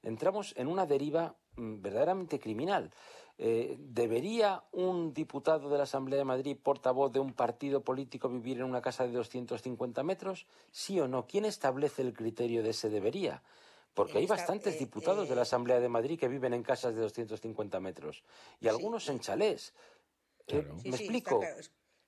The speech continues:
Speaker 1: Claro,
Speaker 2: escúchame,
Speaker 1: es
Speaker 2: eh,
Speaker 1: que,
Speaker 2: eh,
Speaker 1: es que,
Speaker 2: eh,
Speaker 1: es que estamos en una
Speaker 2: Manolo,
Speaker 1: deriva
Speaker 2: no me, eh,
Speaker 1: locoide.
Speaker 2: escucha, no, no, no, esto, de eso además yo, yo que lo he sufrido en mis carnes directamente,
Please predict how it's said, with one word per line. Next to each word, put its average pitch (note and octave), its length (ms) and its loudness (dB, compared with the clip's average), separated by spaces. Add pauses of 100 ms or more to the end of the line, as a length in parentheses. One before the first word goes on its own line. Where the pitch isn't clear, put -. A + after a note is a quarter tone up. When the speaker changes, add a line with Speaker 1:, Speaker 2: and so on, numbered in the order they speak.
(100)
Speaker 1:
Claro, G3+ 240 2
Speaker 2:
escúchame, F#3 260 -4
Speaker 1:
es E3 120 -2
Speaker 2:
eh, E3 40 -4
Speaker 1:
que, A3 100 4
Speaker 2:
eh, F3 360 -2
Speaker 1:
es F3+ 100 -2
que, - 80 4
Speaker 2:
eh, E3 240 -2
Speaker 1:
es - 80 -4
que - 80 0
estamos A3+ 340 0
en G3 100 4
una F#3 100 2
Speaker 2:
Manolo, - 100 2
Speaker 1:
deriva F3 300 2
Speaker 2:
no - 40 0
me, - 120 -4
eh, - 80 -10
Speaker 1:
locoide. D3 640 2
Speaker 2:
escucha, G2 200 -2
no, G#3+ 120 -6 (520)
no, G3+ 160 -6
no, A3 100 -6 (240)
esto, F#3 240 -8
de G#3 120 -4
eso G#3 160 -4
además G#3 320 -4
yo, G#3 180 -4
yo F#3+ 160 -8
que F#3 80 -10
lo E3+ 80 -8
he F3 40 -8
sufrido F3+ 340 -8
en D#3+ 80 -14
mis D#3+ 180 -16
carnes E3 540 -14
directamente, E3 760 -10